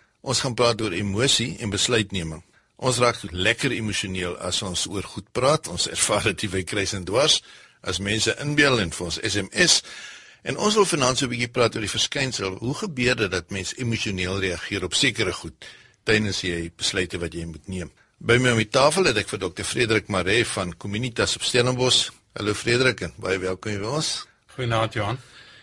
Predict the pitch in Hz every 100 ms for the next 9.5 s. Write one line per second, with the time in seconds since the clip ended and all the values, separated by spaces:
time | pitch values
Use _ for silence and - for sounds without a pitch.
0 | _ - - 104 110 123 117 117 117 123
1 | 113 104 117 101 131 123 113 107 - 117
2 | - 123 - 113 104 104 87 92 120 131
3 | 104 87 92 65 90 - - - - 87
4 | - 113 135 110 107 101 95 - - -
5 | 131 - 123 - 135 117 - 101 98 98
6 | 98 110 135 120 82 73 - - 95 92
7 | 95 85 85 85 87 82 82 80 78 73
8 | - - - 76 - _ _ _ - 127
9 | 139 131 165 151 131